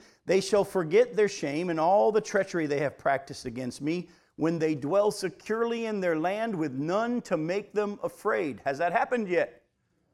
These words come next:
Of course not. "When I have brought them back from the peoples and gathered them from their enemies' lands,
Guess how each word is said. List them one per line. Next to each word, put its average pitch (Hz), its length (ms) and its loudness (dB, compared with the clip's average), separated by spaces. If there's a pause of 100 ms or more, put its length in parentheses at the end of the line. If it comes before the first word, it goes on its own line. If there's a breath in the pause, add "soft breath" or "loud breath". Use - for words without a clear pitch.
(120)
Of - 80 -20
course 220 240 2
not. 185 320 -2
"When 170 180 2
I 190 140 4
have 190 200 2
brought 214 360 4
them 214 260 -2 (400 soft breath)
back 170 400 2
from 214 200 0
the 196 60 0
peoples 180 440 -2
and 156 140 0
gathered 202 360 2
them 220 160 0
from 175 200 -2
their 165 200 -2
enemies' 220 420 -2
lands, 156 420 -2